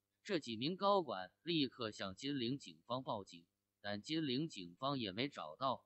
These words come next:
沃尔特的任何踪影。这个人简直就如同人间蒸发一般。史蒂夫得到反馈之后，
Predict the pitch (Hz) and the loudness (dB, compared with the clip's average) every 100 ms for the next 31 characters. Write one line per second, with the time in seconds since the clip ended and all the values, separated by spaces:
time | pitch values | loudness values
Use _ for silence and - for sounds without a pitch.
0 | _ 175 180 117 101 - 123 110 120 120 | _ 0 2 4 2 -2 -4 -2 0 0
1 | 101 104 110 147 123 82 _ _ _ _ | -2 -8 -6 -4 -4 -10 _ _ _ _
2 | - 202 123 107 104 135 _ _ - 131 | -4 -2 0 -2 -4 -6 _ _ -4 -2
3 | 110 110 147 147 120 131 165 113 139 156 | -2 -2 -2 -2 -2 -2 -2 -4 -6 -6
4 | _ 120 147 160 151 147 147 147 135 117 | _ -2 -2 0 0 0 -2 -2 -2 -2
5 | 107 92 104 143 _ _ _ - - 135 | -2 -4 -8 -8 _ _ _ -10 -4 0
6 | 160 139 - 151 120 147 147 113 90 82 | 2 2 2 -2 0 0 2 0 -4 -10
7 | - 101 - 131 127 107 | -10 -10 -6 -4 0 -2